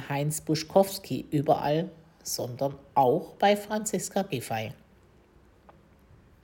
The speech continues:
Als Leiter der Senatskanzlei wird Severin Fischer weitaus mehr zu koordinieren haben als sein Vorgänger Christian Gäbler.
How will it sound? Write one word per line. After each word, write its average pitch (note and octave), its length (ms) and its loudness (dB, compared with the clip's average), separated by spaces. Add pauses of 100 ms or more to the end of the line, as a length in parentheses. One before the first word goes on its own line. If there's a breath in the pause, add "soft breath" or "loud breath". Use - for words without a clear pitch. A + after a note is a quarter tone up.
(1120 loud breath)
Als - 200 2
Leiter D#3 320 6
der D3+ 140 6
Senatskanzlei C#3+ 1040 0
wird F3+ 180 -2
Severin G3+ 420 0
Fischer D#3 380 -2
weitaus B2 540 -4
mehr B2+ 320 -2
zu - 100 -6
koordinieren G3 880 0
haben F#3 320 0
als E3+ 280 0
sein F3+ 220 0
Vorgänger D3 680 4
Christian D#3 580 0
Gäbler. A2+ 480 0